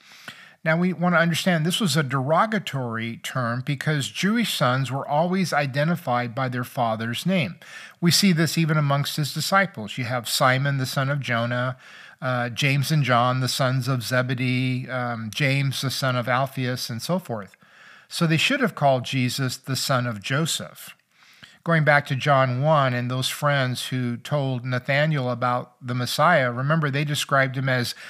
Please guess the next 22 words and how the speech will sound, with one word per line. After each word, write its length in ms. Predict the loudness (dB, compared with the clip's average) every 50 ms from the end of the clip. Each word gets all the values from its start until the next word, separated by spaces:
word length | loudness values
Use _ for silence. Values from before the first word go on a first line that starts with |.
| -18 -20 -20 -20 _ -12
Jesus 600 | -8 -4 0 2 4 4 4 4 2 2 2 0
of 100 | -2 -2
Nazareth, 640 | 0 2 4 4 4 4 2 0 -2 -2 -4 -4 -4 -4
the 120 | -4 -2
son 240 | 2 4 4 4 4
of 160 | 2 -2 -2
Joseph, 500 | 0 0 2 0 0 -2 -6 -6 -6 -6
and 100 | -4 0
that 260 | 2 2 2 2 0
was 240 | -4 -4 -4 -4 -4
the 100 | -6 -8
proper 520 | -8 -8 -4 -2 -2 -2 -2 -2 -4 -4
way 360 | -4 -2 -2 -2 -2 -2 -4 -6
to 240 | -6 -6 -6 -4
describe 580 | -4 -2 -2 -4 -2 0 2 4 4 2 2 -2
him, 240 | -4 -4 -4 -6 -6
but 220 | -8 -8 -8 -6 -6
they 100 | -4 -2
didn't 220 | 0 0 0 0
do 140 | 0 0 0
that 240 | 0 0 -2 -2 -4
here. 400 | -4 -4 -2 -2 -2 -4 -8